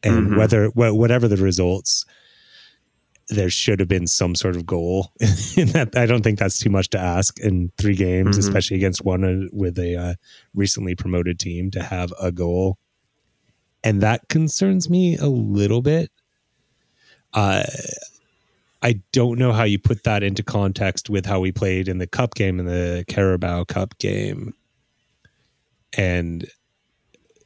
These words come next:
Speaker 1: the fact that obviously these players can score, granted against, that was, like, a B team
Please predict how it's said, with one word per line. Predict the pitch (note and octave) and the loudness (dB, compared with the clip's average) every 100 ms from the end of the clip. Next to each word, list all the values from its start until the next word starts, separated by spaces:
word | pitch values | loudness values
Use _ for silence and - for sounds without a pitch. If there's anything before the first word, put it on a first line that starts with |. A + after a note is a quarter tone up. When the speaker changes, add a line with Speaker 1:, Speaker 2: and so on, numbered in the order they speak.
| _ _ | _ _
Speaker 1:
the | A#2 | -6
fact | G#2 G2+ F2+ | -2 -2 -2
that | G2 | -2
obviously | F#2+ G2 F#2 F2+ - F#2 | 0 0 0 0 0 0
these | F2+ F2+ | 0 -4
players | - F#2+ E2+ E2+ - - _ _ _ _ - | -2 -2 -2 -4 -6 -8 _ _ _ _ -12
can | - G#2 G#2 G2+ | -2 2 2 0
score, | - F2 F2 | -2 -4 -4
granted | F2+ E2+ E2+ E2+ | -4 -6 -6 -8
against, | E2+ E2 F2 - - | -10 -10 -8 -10 -8
that | F2 F2 | -10 -8
was, | E2+ | -8
like, | F2 | -8
a | F2 | -8
B | F2 F#2 F2 | -6 -4 -4
team | - F2+ F2 F2 F2 | -4 -2 -2 -4 -10